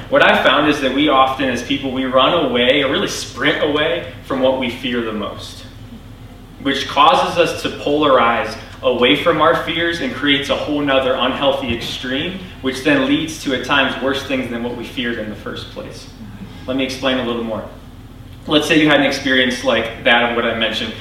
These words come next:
Maybe let's even say it was what we experienced, if you were here last week, during the song, Here's My Heart, when we just left some space and some room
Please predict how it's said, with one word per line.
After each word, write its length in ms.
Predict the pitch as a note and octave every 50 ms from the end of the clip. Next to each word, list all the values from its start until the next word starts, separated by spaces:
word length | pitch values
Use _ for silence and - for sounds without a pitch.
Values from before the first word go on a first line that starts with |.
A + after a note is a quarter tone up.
| - - -
Maybe 380 | D3+ E3+ G#3+ C#4 D4+ - D4
let's 260 | G#3+ A3+ A#3 A3+ A#3
even 240 | B3 A#3+ G#3+ A#3 -
say 380 | - - G3 F#3+ F#3 F#3 F#3 F#3
it 40 | F#3
was 220 | - F3+ D#3 -
what 180 | E3+ F3+ F3 F3+
we 80 | F3+
experienced, 760 | E3+ D3+ - - - - F3 F3 E3+ E3+ E3 E3 D#3 D3+ -
if 160 | D3+ D3+ D#3 E3+
you 80 | F3
were 80 | D#3 D3+
here 240 | - F3+ E3+ D3+ C#3+
last 340 | D3 D#3 D3+ D3+ - -
week, 160 | C#3+ C3+ A#2+ A#2+
during 220 | D3 C#3+ C#3 C#3
the 60 | C3
song, 340 | B2 - D#3+ C#3+ C3+ B2+ A#2+ A#2
Here's 220 | C#3 D3+ C#3+ C#3 -
My 220 | C3+ B2+ B2 A#2+
Heart, 400 | A#2+ - C3+ C3 C3+ - - - - - - - - - - C3+
when 140 | C#3 C3+
we 100 | C#3 C#3+
just 260 | C#3+ D3 D#3+ D3+ C3 B2+
left 340 | B2+ C#3 D3 D3 - -
some 200 | - - F3+ D#3+
space 720 | D3 - - - - - C#3+ C#3 C#3 C#3 - - - - - - - - - -
and 160 | C3 C3 C3
some 320 | - - C#3 C3+ C3 B2+
room 400 | B2+ C3+ C3 B2+ A#2+ A#2+ A#2+ -